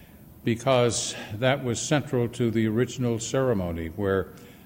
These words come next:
Father Francisco Lopez, the fleet chaplain, soon to be first pastor of the first parish, came ashore ahead of Pedro Menendez Avilés, the leader of the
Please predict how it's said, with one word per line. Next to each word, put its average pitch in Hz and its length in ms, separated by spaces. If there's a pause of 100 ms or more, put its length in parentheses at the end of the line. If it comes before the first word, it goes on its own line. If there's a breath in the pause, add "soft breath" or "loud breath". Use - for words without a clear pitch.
(140 loud breath)
Father 110 420
Francisco 113 760
Lopez, 113 760
the 101 100
fleet 123 300
chaplain, 110 580
soon 113 380
to 101 100
be 107 320 (340 loud breath)
first - 380
pastor 117 540
of 107 80
the 95 60
first 110 360
parish, 101 560 (380 loud breath)
came 185 240
ashore 147 560
ahead 117 480
of 101 480
Pedro 120 360
Menendez 113 420
Avilés, 110 840
the 104 140
leader 120 340
of 104 120
the 107 420